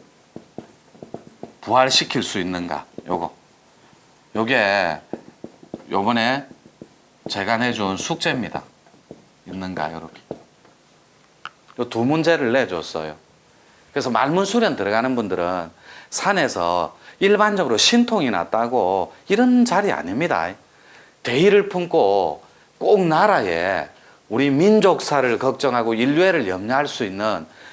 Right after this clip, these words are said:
대의를 품은 홍익보살을 만드는 게 저희들 목적이에요. 그게 인류 공연과 인류 평화에 가치 있게 기여할 수 있는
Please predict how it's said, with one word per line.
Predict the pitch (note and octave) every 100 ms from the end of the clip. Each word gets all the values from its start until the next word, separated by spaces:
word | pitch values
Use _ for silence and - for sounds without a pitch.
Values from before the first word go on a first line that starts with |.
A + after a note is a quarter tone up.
| - -
대의를 | G#2+ C#3 F3 F3+ -
품은 | E3 C#3 A2
홍익보살을 | G3+ A3 F3+ - D3 G#3 G3 D3+ G#2+ - - - - D3
만드는 | C3 G#2+ A2+ C#3+ D#3
게 | A2+
저희들 | C3+ C#3 G#2 F2
목적이에요. | A#2 D#3 F3+ D3+ F#2+ D2+ D2+ - - -
그게 | - D3+ E3+
인류 | D3+ D#3+ E3+
공연과 | F3+ E3 C#3+ A#2
인류 | G2+ C3
평화에 | - B2 A#2+ A#2+ E2+ - - -
가치 | A#2 B2 - G3+
있게 | G3 E3
기여할 | - G2+ A#2 C3+ C3+
수 | C#3
있는 | A2 G#2